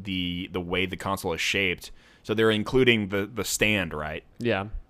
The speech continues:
Speaker 1: Uh, which is awfully nice of them, but they're including it because y-, y-, it ha-, you have to have it to,
Speaker 2: Right.
Speaker 1: <laughs> to s-, to stand this thing up or lay it
Speaker 2: It's a crucial
Speaker 1: horizontally.
Speaker 2: piece.
Speaker 1: Otherwise,
Speaker 2: Yeah.
Speaker 1: otherwise it's gonna be all cattywampus, right?
Speaker 2: Yeah.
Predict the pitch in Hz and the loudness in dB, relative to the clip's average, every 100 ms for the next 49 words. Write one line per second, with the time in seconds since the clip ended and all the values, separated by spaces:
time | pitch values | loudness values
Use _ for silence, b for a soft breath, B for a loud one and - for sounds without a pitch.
0 | _ 85 85 82 78 90 - 87 - 98 | _ -2 0 -2 -2 -6 -6 -6 2 2
1 | - 95 95 95 92 85 82 82 90 110 | 2 0 0 0 -4 -8 -6 -6 2 2
2 | 110 - 202 135 120 101 113 98 - 113 | 6 8 10 8 4 2 2 2 -4 -10
3 | 110 110 110 117 98 127 - 120 120 123 | -8 -6 -2 -2 2 2 2 0 6 8
4 | 101 - 101 104 92 82 - - 92 85 | 8 6 4 4 4 -2 -6 -2 -2 -2
5 | 82 - 131 113 95 - 165 - - - | -6 0 2 2 2 4 4 4 -4 4
6 | 147 139 123 117 110 - 104 107 98 92 | 4 6 4 4 2 0 2 2 2 0
7 | 95 95 87 - - 139 139 101 160 156 | 0 0 -4 -6 -6 0 2 6 6 6
8 | 101 127 151 135 101 95 92 90 87 - | 6 6 4 4 4 4 4 2 -2 -4
9 | - - 127 113 107 117 b b b b | -6 -6 -4 -2 -2 -4 b b b b
10 | _ _ _ _ - 139 139 120 110 127 | _ _ _ _ 4 10 10 8 4 2
11 | 110 110 90 127 131 101 80 76 58 - | 6 6 4 6 6 6 0 -6 -10 -10
12 | - - 92 92 101 | -10 -8 -2 -2 -2